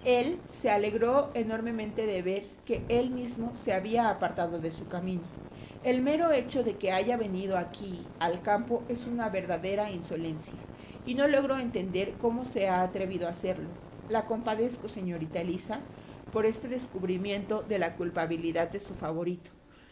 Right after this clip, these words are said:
pero en realidad, teniendo en cuenta su origen, no se podría esperar nada mejor». «Su culpabilidad y su origen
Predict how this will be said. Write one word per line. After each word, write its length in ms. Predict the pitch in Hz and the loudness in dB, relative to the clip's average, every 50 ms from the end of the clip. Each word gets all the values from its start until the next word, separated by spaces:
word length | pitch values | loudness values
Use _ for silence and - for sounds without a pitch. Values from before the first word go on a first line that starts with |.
| - - - | -20 -2 4
pero 220 | - 226 202 208 | 6 6 6 6
en 100 | 202 202 | 4 4
realidad, 500 | 196 202 190 190 196 202 196 202 214 233 - - - - | 4 2 2 2 2 4 4 4 4 4 2 -4 -6 0
teniendo 480 | - 220 208 214 220 220 226 226 226 247 | 0 2 2 2 0 -2 0 0 0 0
en 140 | 247 233 | 0 0
cuenta 320 | 233 208 185 202 180 208 208 | -2 -2 -2 -2 -2 -4 -4
su 140 | - - 190 | -2 -2 -2
origen, 460 | 170 170 180 185 - - 190 190 190 - - | 0 0 0 -2 -2 -2 -2 -2 -4 -8 -8
no 160 | 220 233 240 | -6 -4 -4
se 140 | 240 277 - | -4 -4 -4
podría 420 | - 196 196 190 196 185 175 170 | -4 -4 -2 0 2 2 2 2
esperar 460 | 175 175 - - 185 175 175 170 170 | 2 0 -2 -2 0 2 2 0 0
nada 220 | 175 165 160 160 156 | 0 -2 -2 -2 -2
mejor». 360 | 151 147 147 - 139 139 - - - - - - - - - - - - - - - - - - - - - - - - - - - - - - - - - - - - - - - - - - - - | -2 -4 -6 -8 -10 -12 -12 -14 -20 -20 -20 -20 -20 -20 -20 -20 -20 -20 -20 -20 -20 -20 -20 -20 -20 -20 -20 -20 -20 -20 -20 -20 -20 -20 -20 -20 -20 -20 -20 -20 -20 -20 -20 -20 -20 -20 -20 -20 -20 -12
«Su 200 | - - 254 - | -6 -6 -4 -2
culpabilidad 720 | - 254 247 247 247 226 226 233 226 226 240 240 254 262 | 0 0 4 6 6 6 6 4 2 4 4 6 6 6
y 100 | 302 330 | 4 2
su 160 | 311 - 269 | 2 0 0
origen 480 | 196 190 196 202 190 - 185 170 190 - | 0 0 0 -4 -4 -2 -2 -2 -2 -4